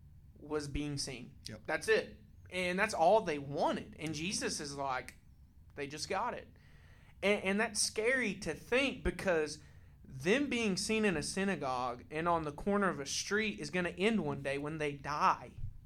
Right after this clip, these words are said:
Speaker 2: A-, and you, you, you, you line the two up beside each other.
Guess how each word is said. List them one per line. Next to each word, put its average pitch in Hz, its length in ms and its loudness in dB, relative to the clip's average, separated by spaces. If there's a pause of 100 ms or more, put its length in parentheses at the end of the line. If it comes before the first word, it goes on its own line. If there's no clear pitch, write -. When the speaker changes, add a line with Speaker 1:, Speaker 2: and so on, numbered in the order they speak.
(640)
Speaker 2:
A-, 143 180 -6
and 156 120 0
you, 190 80 -2
you, 143 260 -4
you, 147 220 0
you 151 220 0
line 165 280 -2
the 113 100 -2
two 120 460 0 (140)
up 117 220 -10
beside 101 400 -6
each 98 220 -8
other. 73 220 -12